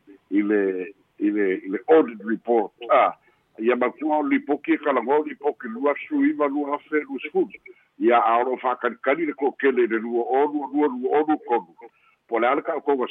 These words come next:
sa o a, o le a sau wai le Sheraton Hotel. Ai pei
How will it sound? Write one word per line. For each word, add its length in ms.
sa 140
o 200
a, 280
o 140
le 60
a 160
sau 180
wai 160
le 160
Sheraton 400
Hotel. 400
Ai 120
pei 240